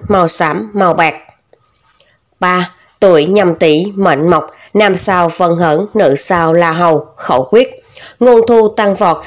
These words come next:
các mức thưởng rủng rỉnh, tiền lãi đổ về. Quý nhân phù trợ, tuổi Hợi, tuổi Thân,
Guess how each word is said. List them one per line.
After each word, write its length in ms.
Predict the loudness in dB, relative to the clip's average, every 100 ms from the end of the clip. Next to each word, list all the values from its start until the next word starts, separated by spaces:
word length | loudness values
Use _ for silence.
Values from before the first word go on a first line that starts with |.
| -20 -6
các 220 | -4 -2
mức 340 | 0 0 0 -4
thưởng 300 | 0 2 0 0
rủng 200 | 0 0
rỉnh, 220 | 0 0 -4 _
tiền 220 | 0 2 2
lãi 220 | 0 -2
đổ 260 | 0 0
về. 320 | 0 0 0 -6 _ -20 -20 _
Quý 180 | 0 2
nhân 260 | 2 0 0
phù 240 | 0 0
trợ, 240 | 0 -2 -2 -8 _ _
tuổi 200 | 2 2
Hợi, 340 | 2 0 0 -4 -2
tuổi 160 | -2 0
Thân, 200 | 0 -2